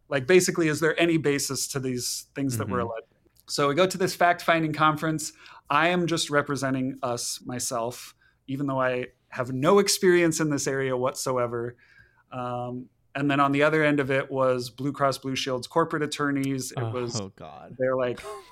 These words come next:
Speaker 3: my God.
Speaker 1: executives that were named in the discrimination complaint. They had to be there. Um,
Speaker 2: The
Speaker 1: and
Speaker 2: suits. The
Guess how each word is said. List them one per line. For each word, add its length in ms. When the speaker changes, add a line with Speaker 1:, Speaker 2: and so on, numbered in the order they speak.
Speaker 3:
my 240
God. 100
Speaker 1:
executives 960
that 200
were 120
named 380
in 100
the 80
discrimination 680
complaint. 420
They 120
had 200
to 80
be 180
there. 540
Um, 640
Speaker 2:
The 60
Speaker 1:
and 220
Speaker 2:
suits. 320
The 80